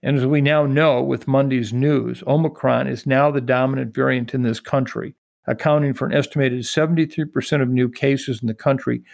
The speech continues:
just twenty days after it was first detected. I really worry about what's in store for us in those weeks ahead.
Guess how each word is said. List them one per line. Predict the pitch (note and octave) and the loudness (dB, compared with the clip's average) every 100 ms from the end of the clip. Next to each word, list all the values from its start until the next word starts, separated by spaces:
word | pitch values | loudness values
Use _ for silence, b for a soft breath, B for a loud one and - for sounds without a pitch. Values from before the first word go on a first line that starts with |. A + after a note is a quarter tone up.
| B - | B -4
just | C3+ - | -4 -4
twenty | - E3+ F3 F#3 | -4 0 2 2
days | E3+ C3 C#3+ C3+ A2+ | 0 2 2 0 0
after | A#2+ A#2 | -2 -2
it | - | -6
was | C3+ | -6
first | - B2+ B2 | 0 0 0
detected. | C3 B2 C3+ B2+ B2+ - _ _ _ _ _ _ _ _ | -6 -2 -4 -4 -8 -12 _ _ _ _ _ _ _ _
I | B2+ | -2
really | C#3 D3+ F3+ | 2 4 4
worry | E3 E3 E3 A#2+ | 6 4 4 0
about | B2 A#2 | -2 -2
what's | C3+ B2+ - | -2 -4 -6
in | |
store | B2+ - C#3 A#2 | -8 -2 0 0
for | B2+ | -4
us | A#2+ - | -8 -8
in | B2+ | -10
those | B2 A#2+ | -8 -8
weeks | A2+ A#2+ - | -8 -10 -8
ahead. | A#2 B2+ A#2+ - | -6 -2 -4 -4